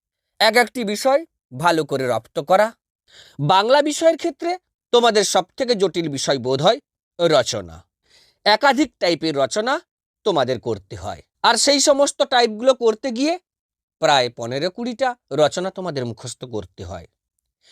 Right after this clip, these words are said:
কিন্তু আর সমস্যা নয়, সমাধান তোমাদের সামনে আমি উপস্থাপন করছি। বেশ কয়েকটি হাতে গোনা রচনা করে গেলে অবশ্যই তোমরা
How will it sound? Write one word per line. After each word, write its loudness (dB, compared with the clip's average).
কিন্তু 2
আর 2
সমস্যা -6
নয়, -2
সমাধান 4
তোমাদের -4
সামনে -6
আমি -6
উপস্থাপন -4
করছি। 0
বেশ 4
কয়েকটি -2
হাতে -10
গোনা -4
রচনা 4
করে -6
গেলে -4
অবশ্যই -4
তোমরা -4